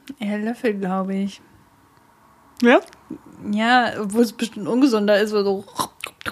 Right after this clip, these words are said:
Speaker 1: kannst du so viel reinschaufeln,
Speaker 2: Ich
Speaker 1: aber
Speaker 2: bin voll der Löffelmensch. Also ich esse
Speaker 1: Ja.
Speaker 2: Timo sagt immer zu mir, dass es dann so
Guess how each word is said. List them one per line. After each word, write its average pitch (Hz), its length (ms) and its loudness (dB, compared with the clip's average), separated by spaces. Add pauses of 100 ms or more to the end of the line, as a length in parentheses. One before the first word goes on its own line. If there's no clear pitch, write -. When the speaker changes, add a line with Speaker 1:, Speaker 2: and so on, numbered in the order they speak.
(240)
Speaker 1:
kannst 262 240 -2
du 240 80 -2
so 254 120 2
viel 254 140 -4
reinschaufeln, 262 800 4
Speaker 2:
Ich 226 220 4
Speaker 1:
aber 233 80 2
Speaker 2:
bin 214 180 6
voll 196 220 4
der 185 140 4
Löffelmensch. 175 680 -2
Also 190 220 2
ich 190 260 -2
esse 185 240 -2
Speaker 1:
Ja. 185 120 -2 (1900)
Speaker 2:
Timo 247 280 4
sagt 202 200 4
immer 208 220 4
zu - 160 -6
mir, 190 480 2 (480)
dass 190 260 -2
es 190 140 -6
dann 185 200 0
so 175 320 0